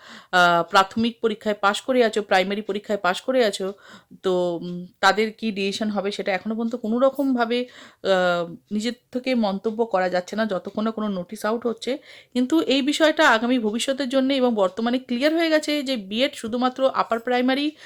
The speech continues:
আর নাইন, টেন, ইলেভেন, টুয়েলভের জন্যই অ্যাপ্লিকেবল এবং ডিএলএড শুধুমাত্র প্রাইমারি প্রাথমিক পরীক্ষার জন্যে কিন্তু অ্যাপ্লিকেবল। তো আশা করি তোমাদের কাছে এই বিষয়টা ক্লিয়ার হয়ে গেছে।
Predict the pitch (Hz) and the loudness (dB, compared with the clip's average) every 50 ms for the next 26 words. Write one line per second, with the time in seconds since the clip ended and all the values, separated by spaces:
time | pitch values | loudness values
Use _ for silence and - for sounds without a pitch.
0 | - - - - - 190 196 185 190 202 220 240 247 247 277 277 269 - 214 220 | -20 -20 -8 -2 -2 0 0 2 2 4 4 2 2 0 0 0 0 2 2 0
1 | 220 240 254 247 - 240 214 208 220 220 247 226 226 254 262 254 277 277 277 - | 2 2 0 0 0 0 0 2 0 0 -2 -4 -2 -2 0 0 0 0 -2 -6
2 | _ _ 226 226 226 240 262 254 262 262 240 269 269 - - 196 190 190 208 240 | _ _ -6 -4 -4 -6 -4 -2 0 0 2 0 0 -2 -6 -6 -4 -2 -2 -2
3 | 302 - _ - - 240 - _ _ _ _ _ _ _ _ _ _ _ _ _ | -4 -6 _ -20 -20 -20 -20 _ _ _ _ _ _ _ _ _ _ _ _ _
4 | 202 208 269 320 330 320 339 339 - - 277 254 262 262 254 254 - - 311 427 | -4 0 2 2 2 2 0 0 -2 -4 -2 0 2 2 2 0 -2 -4 -4 -4
5 | 453 - _ _ _ _ _ _ _ _ _ _ _ - 220 214 214 220 233 262 | -4 -6 _ _ _ _ _ _ _ _ _ _ _ 2 2 4 4 2 0 0
6 | 311 370 - _ _ _ - 226 226 226 - 269 302 339 - _ _ _ _ _ | -2 -4 -6 _ _ _ -4 -4 -4 -2 -2 -4 -4 -4 -6 _ _ _ _ _
7 | _ _ _ _ _ 233 214 208 - - 226 202 202 214 208 240 320 330 - 208 | _ _ _ _ _ -4 -4 -4 -4 -4 -4 -4 -4 -2 -2 -2 -2 -2 -4 -8
8 | 180 - - 320 403 - _ _ _ _ _ _ _ _ _ _ _ _ _ _ | -6 -6 -6 -6 -6 -6 _ _ _ _ _ _ _ _ _ _ _ _ _ _
9 | - 190 - - 165 - - 143 147 151 165 175 - _ _ _ _ _ _ _ | -6 -6 -6 -8 -10 -10 -10 -10 -12 -12 -16 -18 -20 _ _ _ _ _ _ _
10 | - 226 - 226 233 - 294 285 302 320 320 302 262 240 247 262 262 269 262 277 | 0 2 2 2 2 2 0 0 2 2 2 2 0 2 2 2 0 0 -2 -2
11 | 277 233 226 220 - 233 226 247 240 - 214 202 214 226 226 240 247 254 254 247 | -4 -4 -2 -2 0 0 0 -2 -2 -4 -4 -2 -2 0 2 2 2 2 2 0
12 | 254 - 294 | -2 -4 -6